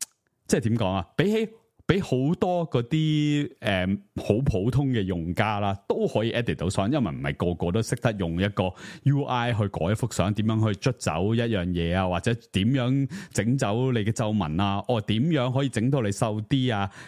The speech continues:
咁只要講就得啦，你而家只要打個 prompt，而，而家大家你可以試下呢個 Google 嘅 model，你就知道嗰個能力有幾強，而將呢個咁嘅 feature 擺咗喺 Google 嘅 Pixel Phone 度，咁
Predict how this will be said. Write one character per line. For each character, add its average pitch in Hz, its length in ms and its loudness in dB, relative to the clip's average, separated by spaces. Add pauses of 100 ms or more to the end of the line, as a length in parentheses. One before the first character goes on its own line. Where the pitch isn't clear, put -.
(120)
咁 196 220 2 (400)
只 131 100 2
要 135 80 4
講 69 420 -2
就 73 140 0
得 82 140 -2
啦， 71 180 -2
你 92 220 0
而 - 20 -12
家 107 220 2
只 - 180 -2
要 113 80 2
打 - 220 -4
個 101 80 0
prompt， 107 360 -2
而， 98 580 0
而 101 40 0
家 170 220 2
大 - 180 -4
家 143 200 0
你 120 120 0
可 135 140 0
以 - 20 2
試 113 220 -2
下 104 100 2
呢 139 160 0
個 151 80 2
Google 107 420 -2
嘅 - 20 4
model， 117 380 0
你 90 120 -2
就 95 120 2
知 135 160 0
道 90 220 -2 (240)
嗰 104 500 0
個 107 60 -4
能 87 320 -2
力 87 140 0
有 85 280 0
幾 92 200 0
強， 78 240 0 (100)
而 101 80 0 (380)
將 214 280 0
呢 208 140 2
個 170 80 0
咁 120 180 0
嘅 160 120 2
feature - 380 0 (380)
擺 107 360 2
咗 175 180 0
喺 139 380 0 (580)
Google 95 380 0
嘅 117 120 2
Pixel 135 220 0
Phone 127 300 0
度， 90 240 0
咁 165 640 0